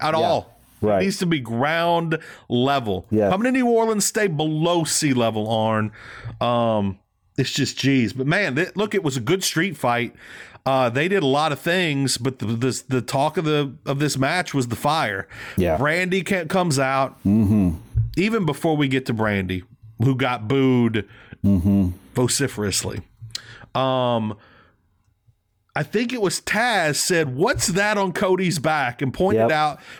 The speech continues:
Speaker 1: what is clearly some sort of flame resistant stuff on Cody's back.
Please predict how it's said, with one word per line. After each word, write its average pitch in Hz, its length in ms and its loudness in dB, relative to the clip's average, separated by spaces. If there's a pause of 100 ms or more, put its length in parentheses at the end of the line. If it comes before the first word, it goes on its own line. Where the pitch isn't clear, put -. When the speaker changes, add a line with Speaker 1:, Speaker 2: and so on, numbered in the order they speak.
Speaker 1:
what 156 160 2
is 143 80 0
clearly 226 400 2
some 190 160 -2
sort 180 200 0
of 147 80 -4
flame 165 440 0
resistant 147 480 -2
stuff 151 300 0
on 131 80 0
Cody's 139 340 0
back. 151 400 0